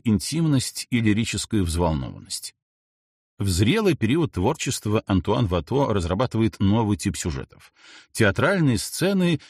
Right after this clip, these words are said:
и галантные празднества. Картины "Праздник любви", "Общество в парке" около тысяча семьсот двадцатого года, обе в Дрезденской картинной галерее, в которых за галантной игрой постоянно повторяющихся персонажей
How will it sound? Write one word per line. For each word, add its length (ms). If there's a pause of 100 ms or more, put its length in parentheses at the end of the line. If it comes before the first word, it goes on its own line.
(120)
и 260
галантные 680
празднества. 720 (500)
Картины 640
"Праздник 540
любви", 600 (180)
"Общество 440
в 120
парке" 440 (220)
около 460
тысяча 420
семьсот 380
двадцатого 560
года, 360 (220)
обе 380
в 80
Дрезденской 580
картинной 500
галерее, 540 (400)
в 80
которых 540
за 200
галантной 640
игрой 380
постоянно 580
повторяющихся 840
персонажей 760